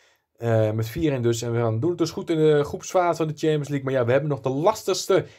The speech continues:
in deze groep, de F C Barcelona.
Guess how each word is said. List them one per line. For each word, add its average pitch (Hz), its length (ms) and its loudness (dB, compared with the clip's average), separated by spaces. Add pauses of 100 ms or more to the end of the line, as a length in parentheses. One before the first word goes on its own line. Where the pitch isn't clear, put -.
(140)
in 143 140 -6
deze 139 220 2
groep, 147 320 -2
de - 480 -6
F 156 100 -10
C 131 220 0
Barcelona. 123 840 2